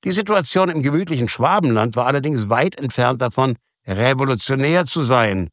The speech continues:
Die Klassengegensätze wollten sich einfach nicht zuspitzen. Es gab die von Ludwig Erhard und Nachfolgern installierte konzertierte Aktion, die freundliche Art, den Widerspruch zwischen Kapital und Arbeit zu entschärfen.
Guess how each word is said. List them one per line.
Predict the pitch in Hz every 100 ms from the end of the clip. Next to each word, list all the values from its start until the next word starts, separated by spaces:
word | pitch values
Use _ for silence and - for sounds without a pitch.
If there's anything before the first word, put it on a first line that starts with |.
| _ _ _ _ _ _
Die | 190 127
Klassengegensätze | 170 156 - 151 139 139 139 123 - 147 98
wollten | 120 - -
sich | 147 131 143
einfach | 127 - 143
nicht | 151 127
zuspitzen. | 185 185 - 185 139 185 165 98 - _ _ _ _ _ _ -
Es | 139 127
gab | 170 -
die | 165
von | 151
Ludwig | 151 156 151 131
Erhard | 156 151 143
und | 131
Nachfolgern | 135 135 - 147 143
installierte | 123 131 139 143 143 127
konzertierte | - 160 135 143 120 156 131 127
Aktion, | - - 180 165 160 143 _ _ _ _
die | 233 208
freundliche | - 139 143 117 120 117
Art, | 104 104 - _ _ _ -
den | 135
Widerspruch | 123 131 117 - 123 -
zwischen | - 101 113 92
Kapital | - 110 104 - 107 110
und | 98 95 -
Arbeit | 104 110 95 95 - _ _ _ _
zu | - 127
entschärfen. | 110 - 123 120 113 95 80